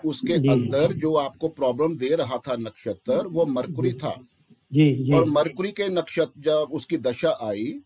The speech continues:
Speaker 1: तो आपको बहुत ज्यादा losses जो है वो उठाने
Speaker 2: जी।
Speaker 1: पड़े, वो आपने दशा देख ली थी।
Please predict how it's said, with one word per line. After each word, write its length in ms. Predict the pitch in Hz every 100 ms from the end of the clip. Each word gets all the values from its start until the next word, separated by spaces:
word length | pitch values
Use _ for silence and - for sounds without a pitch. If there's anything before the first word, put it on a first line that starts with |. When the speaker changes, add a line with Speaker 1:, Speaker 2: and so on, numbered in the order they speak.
| _ _ _ _ -
Speaker 1:
तो 60 |
आपको 720 | 160 135 131 - 151 175 247 -
बहुत 460 | 123 117 127 180 151
ज्यादा 240 | 131 123
losses 540 | 160 120 120 120 - 165
जो 200 | 123 123
है 280 | 101 107 180
वो 140 | 170
उठाने 420 | 165 135 107 120
Speaker 2:
जी। 80 | 131
Speaker 1:
पड़े, 160 | 151 214
वो 200 | 165 160
आपने 280 | - -
दशा 280 | 127 120 156
देख 280 | 127 123 143
ली 120 | 135
थी। 220 | 107 90